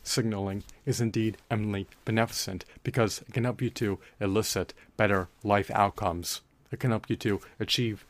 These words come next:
far more out of life and live a far more accomplished life than you otherwise would be able to do so if you desisted and abstained from engaging in virtue signaling. It can help you to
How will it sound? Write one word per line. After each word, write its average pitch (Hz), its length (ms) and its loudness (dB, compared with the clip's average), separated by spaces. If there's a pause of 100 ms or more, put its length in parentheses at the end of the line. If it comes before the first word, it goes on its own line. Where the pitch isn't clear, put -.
far 101 260 4
more 101 360 4 (180)
out 101 140 2
of 90 140 -4
life 92 340 0
and 104 180 -2
live 107 240 0 (200)
a 104 60 -2
far 107 220 0
more 95 220 -2 (160)
accomplished 113 560 2
life 92 220 0 (220)
than 104 120 0
you 101 80 -2
otherwise 98 540 0 (180)
would 98 160 -4
be 101 80 0
able 95 200 0
to 92 100 -6
do 110 160 2
so 95 300 0 (180)
if 107 160 -8
you 98 220 0 (180)
desisted 98 680 -2 (300)
and 92 340 -4 (400)
abstained 98 640 -2 (160)
from 98 180 -4
engaging 95 540 -2
in 92 240 -4 (300)
virtue 101 480 -2 (200)
signaling. 90 600 -4 (560)
It 110 100 -6
can 104 140 0
help 110 240 -2
you 107 120 -2
to 95 340 0